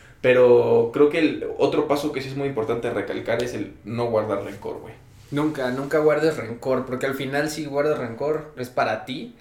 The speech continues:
Speaker 1: Ah, ok.
Speaker 2: porque, pues, tú eres el que, el que, el que va a pesar y el que
Speaker 1: El
Speaker 2: va a
Speaker 1: que va a cargar
Speaker 2: recordar
Speaker 1: todo
Speaker 2: eso.
Speaker 1: eso, güey.
Speaker 2: Sí, al final no, no vale la pena guardar rencor, nada más es, pues, compa, ojalá que te vaya bien, que guardes eso y ya, ¿no?
Speaker 1: O que lo, o que, o que sanes más allá de guardar, güey, ¿no?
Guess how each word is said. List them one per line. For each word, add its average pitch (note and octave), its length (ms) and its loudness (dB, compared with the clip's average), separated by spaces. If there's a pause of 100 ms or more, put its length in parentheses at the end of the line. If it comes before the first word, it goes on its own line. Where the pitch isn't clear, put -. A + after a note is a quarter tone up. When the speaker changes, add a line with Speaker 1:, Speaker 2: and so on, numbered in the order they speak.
(120)
Speaker 1:
Ah, B2 200 -12 (100)
ok. A#2 80 -8
Speaker 2:
porque, B2+ 240 0
pues, A#2+ 200 -6
tú B2+ 120 -6
eres B2+ 200 -2
el A2 140 -12
que, G#2+ 420 -8
el A2+ 140 -12
que, A#2 100 -2
el B2 260 -2
que C3+ 60 0
va C3 80 2
a - 80 -2
pesar B2+ 280 2
y B2+ 40 -2
el B2 60 -2
que A#2+ 80 -4
Speaker 1:
El A#2 60 4
Speaker 2:
va - 20 4
a A2+ 40 4
Speaker 1:
que - 60 8
va C#3+ 80 10
a D3 40 4
cargar C#3 280 8
Speaker 2:
recordar A#2+ 140 6
Speaker 1:
todo D3 100 8
Speaker 2:
eso. - 120 6
Speaker 1:
eso, A2 120 2
güey. G2 120 0
Speaker 2:
Sí, B3+ 340 -2
al G#3+ 120 2
final G#3+ 380 -4
no, A3 120 -2
no A3 180 4
vale A3 220 4
la D#3+ 180 2
pena C3+ 360 -4
guardar A2 280 -8
rencor, A2 320 -8
nada A#2+ 220 -8
más A#2 240 -12
es, A#2 140 -14
pues, - 200 -20
compa, D3+ 500 -4 (340)
ojalá C3+ 220 0
que B2 100 -4
te A#2 100 -6
vaya B2 200 2
bien, B2 260 -6
que A2+ 100 -14
guardes A2+ 440 -6
eso B2 220 -12
y - 100 -14
ya, - 300 -18 (180)
¿no? - 240 -18 (460)
Speaker 1:
O B2 120 -10
que A#2 160 0
lo, A2+ 220 0
o G#2+ 60 -2
que, A2 240 0
o A#2+ 140 -2
que B2 100 -2
sanes C#3+ 380 0
más A#2+ 160 -6
allá B2 120 -4
de B2 60 -2
guardar, A2 360 -4
güey, - 180 -12
¿no? G#2+ 80 -16